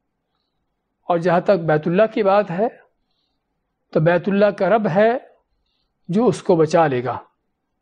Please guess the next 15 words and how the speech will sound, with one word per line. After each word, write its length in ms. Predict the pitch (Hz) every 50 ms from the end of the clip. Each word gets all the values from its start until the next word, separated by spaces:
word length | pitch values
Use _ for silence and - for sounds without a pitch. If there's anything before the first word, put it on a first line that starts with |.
| _ _ _ _ _ _ _ _ _ _ _ _ _ _ _ _ _ _ _ _ _ _ _ _ _ _ _ _ _ _ _ _ _ _ _ _ _ _ _ _ _ _ _ -
हम 140 | 196 165 156
चाहते 360 | 214 220 202 202 208 220 190
हैं 180 | 160 180 185 180
कि 120 | 190 180 170 165 165 170 165 - - - - 175
ये 160 | 170 165 160
जुमले 340 | 156 165 165 175 175 175 170
या 80 | 160 143
ये 180 | 147 160 160 156
चीज़ें 360 | 160 - 165 156 175 165 170
जो 120 | 156 156 139
हम 140 | 151 170 160 165 160 - _ _
कह 120 | - 180 156
सुन 220 | 160 - 202 208 190
रहे 180 | 190 151 190 185
हैं, 220 | 151 196 214 -